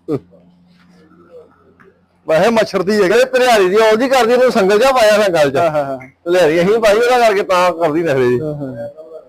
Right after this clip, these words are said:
Speaker 1: ਲਓ ਵੀ, ਠੀਕ ਆ ਜੀ। ਸੋ ਸੱਤ ਕਿਲੋ ਦੁੱਧ ਇਸ ਵੈੜ ਦੇ ਥੱਲੇ।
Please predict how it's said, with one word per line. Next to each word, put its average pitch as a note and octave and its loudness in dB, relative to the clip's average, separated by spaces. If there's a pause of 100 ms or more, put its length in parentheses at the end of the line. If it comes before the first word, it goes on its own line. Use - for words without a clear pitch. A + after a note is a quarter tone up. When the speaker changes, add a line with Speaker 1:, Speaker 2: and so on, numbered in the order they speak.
(2250)
Speaker 1:
ਲਓ D#3+ 0
ਵੀ, D#3+ 0
ਠੀਕ F3 0
ਆ A3 2
ਜੀ। A3+ 0
ਸੋ A3 2
ਸੱਤ F#3+ -2
ਕਿਲੋ A#3 2
ਦੁੱਧ A3 0 (400)
ਇਸ E3 -4
ਵੈੜ F3+ 0
ਦੇ G#3+ 2
ਥੱਲੇ। E3+ -2